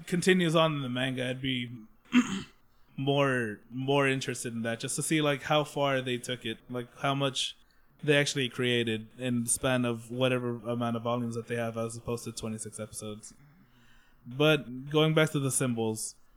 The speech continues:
so Mike was curious, I was curious, Juan was curious, so I ended up looking up, like, what,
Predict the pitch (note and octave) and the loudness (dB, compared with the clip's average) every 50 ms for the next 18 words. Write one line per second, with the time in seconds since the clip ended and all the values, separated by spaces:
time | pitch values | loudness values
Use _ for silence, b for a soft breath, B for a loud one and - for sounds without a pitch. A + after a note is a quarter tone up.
0 | _ - - - - E3+ D#3+ D#3 D3+ C#3 A#2+ G#2+ - _ _ _ - _ _ _ | _ -16 -6 4 6 8 8 8 8 6 2 -2 -8 _ _ _ -20 _ _ _
1 | - - _ _ - _ - - _ _ - - - D3 D3+ F3+ G3 F3+ F#3+ E3 | -20 -20 _ _ -20 _ -20 -20 _ _ -20 -8 -4 2 6 6 6 6 4 0
2 | - - D#3+ D#3+ D3+ D3+ D3+ C#3+ - A2+ C3 C#3 C#3 C3+ - - C#3 C3 B2 B2 | 2 4 6 8 8 8 6 6 2 0 0 0 0 0 -2 -2 -2 -2 0 -2
3 | A#2+ A#2 - - B2+ B2 A#2 A#2 - - - A#2+ A2+ A2 G#2+ G#2+ A2 - - - | -4 -6 -4 -4 -4 -2 -2 -4 -6 -6 -6 -4 -2 -2 -4 -4 -4 -6 -8 -6
4 | - - D3 D3 D3 D3+ D3+ D3+ D3+ D3 D3 D3 C#3 C3 C#3+ C3 C3 C3 C3 C3 | 0 2 6 8 8 10 8 8 6 6 4 4 4 2 0 0 2 2 2 2
5 | B2+ B2 A#2+ B2+ B2+ B2 A#2 C3 C#3+ C#3+ C#3 B2+ | 2 2 0 0 -2 -2 0 2 4 4 4 4